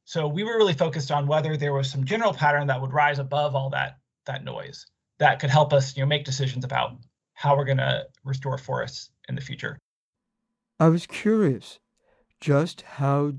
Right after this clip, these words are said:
Speaker 2: does a microbe enable a plant, a tree, to endure a stress such as heat or cold or drought?
Speaker 1: Now to sort of try to understand what you're asking about,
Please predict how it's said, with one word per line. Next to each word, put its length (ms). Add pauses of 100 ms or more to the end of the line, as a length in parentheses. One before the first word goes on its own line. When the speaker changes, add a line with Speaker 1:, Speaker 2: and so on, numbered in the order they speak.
Speaker 2:
does 500
a 80
microbe 640 (160)
enable 600
a 100
plant, 580
a 80
tree, 580 (340)
to 160
endure 460
a 80
stress 580 (180)
such 300
as 140
heat 420 (500)
or 180
cold 560 (440)
or 160
drought? 500 (540)
Speaker 1:
Now 260
to 100
sort 220
of 80
try 140
to 80
understand 360
what 100
you're 120
asking 420
about, 420